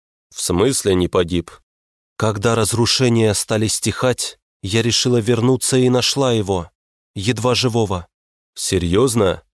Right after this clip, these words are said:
Он выжил?" Она кивнула. "Я отвела его в Асгард, пыталась помочь, но раны были слишком сильны. Да он и сам это знал, поэтому и раздал последние распоряжения.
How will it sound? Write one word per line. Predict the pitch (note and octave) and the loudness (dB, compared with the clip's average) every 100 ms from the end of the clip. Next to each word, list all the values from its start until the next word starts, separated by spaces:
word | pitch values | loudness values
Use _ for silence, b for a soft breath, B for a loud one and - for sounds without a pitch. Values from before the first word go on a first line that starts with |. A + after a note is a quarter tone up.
| _ _ - | _ _ -2
Он | A#2+ C3+ | 2 2
выжил?" | A#2+ E3+ B2+ G#2+ E2 - _ _ _ _ _ _ _ - | 2 2 2 0 -2 -12 _ _ _ _ _ _ _ -4
Она | F2 F#2 A2 | 0 0 0
кивнула. | B2+ G#2 G2+ F2 D#2+ - _ _ _ _ _ _ | 0 0 2 0 -2 -6 _ _ _ _ _ _
"Я | G2+ G2 C3 C3+ | -4 0 0 0
отвела | A#2 C3+ C3 C3+ | 0 0 2 2
его | C3 C3 | 2 2
в | B2 | 0
Асгард, | B2+ A#2 B2+ A#2 G2+ - - | 0 -2 0 -2 -4 -12 -8
пыталась | A2+ A2+ A#2 A2+ - | -4 -2 0 0 -2
помочь, | A#2+ A#2+ B2 A2+ - - | -2 0 0 -2 -6 -2
но | A2+ A#2+ A#2+ | 0 2 2
раны | B2 B2 | 2 0
были | A#2+ B2+ B2 | 2 2 0
слишком | - A#2+ A#2 - A#2 | 0 -2 -2 -2 -2
сильны. | - A#2+ A#2 A2 F#2+ E2 _ _ _ _ - | 0 0 0 0 -2 -6 _ _ _ _ -6
Да | G#2 B2 | 0 2
он | C3 C#3 | 4 2
и | C3 | 2
сам | - D3 B2 | 0 2 2
это | B2 A#2 | 0 -2
знал, | B2 C3+ A2+ G2 | 0 0 0 -2
поэтому | - C3+ C3 C3+ C#3 C#3 | 0 0 2 2 4 4
и | |
раздал | C3+ B2 A2+ C#3 B2+ | 2 0 0 -2 0
последние | C3+ - C#3 C#3 C3 C3+ C3 | -2 0 0 0 2 2 2
распоряжения. | B2+ - C3+ B2 B2 A#2+ A2 G2 F#2 | 0 -2 0 0 0 0 0 -2 -6